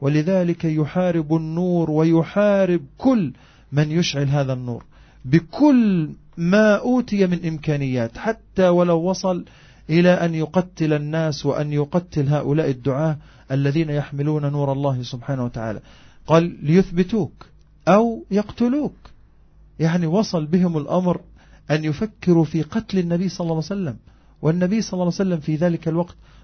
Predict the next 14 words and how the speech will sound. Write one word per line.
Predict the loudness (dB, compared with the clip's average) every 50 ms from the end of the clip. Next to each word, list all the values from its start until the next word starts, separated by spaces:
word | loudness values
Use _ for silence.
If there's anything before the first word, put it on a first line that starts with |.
| _ 0
هو | 0 2
أصلا | 2 0 -4 -2 -2 -4 -2
مأمور | -2 -4 -4 -2 0 0 2 2 2
من | 0 -2 -2 -2
الله | -2 -2 0 -2 -2
سبحانه | -2 -4 -8 -8 -6 -4 -4 -4
وتعالى | -4 -4 -4 -2 0 -2 -2 -4 -4 -4
أن | -4 -2
يكف | -2 -2 -4 -4 -8 -10 -8 -4
يده | -2 0 0 0 0 0 -2 -2 -2 -4
عنهم، | -4 -4 -4 -6 -6 -8 -8 -12 -20 _ -20 -20 -20 -20 -20 -20 _ _ 0
يعني | 2 2 2 2 0 2 2 2 2 2 2 0 -2 -4 -10 -20 _ -20 -20 _ _ -10
ما | -4 2 4 6 6 6 4 2 0 0 0 2 2 4 2 0
آذى | 0 2 2 2